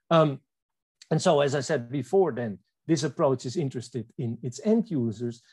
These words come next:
but unfortunately, we know so very little about that. Um, there's really very little extensive, systematic, comparative, uh, analysis. Uh,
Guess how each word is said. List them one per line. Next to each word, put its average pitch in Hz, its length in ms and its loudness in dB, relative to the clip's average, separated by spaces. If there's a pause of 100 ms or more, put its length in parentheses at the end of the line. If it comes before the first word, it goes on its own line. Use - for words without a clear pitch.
(180)
but 170 120 0
unfortunately, 185 760 0
we 139 120 -2
know 165 220 -2
so 147 160 -4
very 123 260 -4
little 123 380 -4
about 123 400 -6
that. - 140 -20 (600)
Um, 117 240 -4
there's 135 220 2
really 175 420 4
very 175 440 0
little 135 640 -2 (380)
extensive, 139 840 -6
systematic, 123 880 -6
comparative, 123 640 -6 (460)
uh, 120 160 -8 (120)
analysis. 156 880 -2 (360)
Uh, 120 240 2